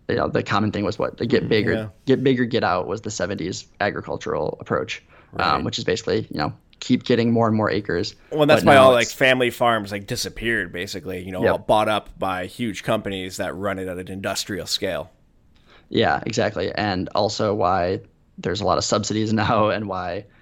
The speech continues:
Speaker 1: you know, I just finished reading a book that was about a, mentioned a potato farmer, um, that was farming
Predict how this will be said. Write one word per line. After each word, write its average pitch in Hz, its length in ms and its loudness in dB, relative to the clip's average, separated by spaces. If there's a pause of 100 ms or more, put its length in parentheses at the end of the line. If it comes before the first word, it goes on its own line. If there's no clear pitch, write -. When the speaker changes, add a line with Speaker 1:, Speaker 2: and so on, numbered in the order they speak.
(140)
Speaker 1:
you 98 120 -8
know, 92 240 -4 (180)
I 110 60 -2
just 107 160 -6
finished 107 220 -4
reading 98 180 -2
a 90 140 -2
book 104 240 0
that 104 80 2
was 104 100 2
about 107 140 6
a, 101 80 0 (420)
mentioned 127 340 6
a 117 40 6
potato 120 440 2
farmer, 110 540 -2
um, - 140 -4
that - 80 0
was 95 100 -2
farming 104 400 0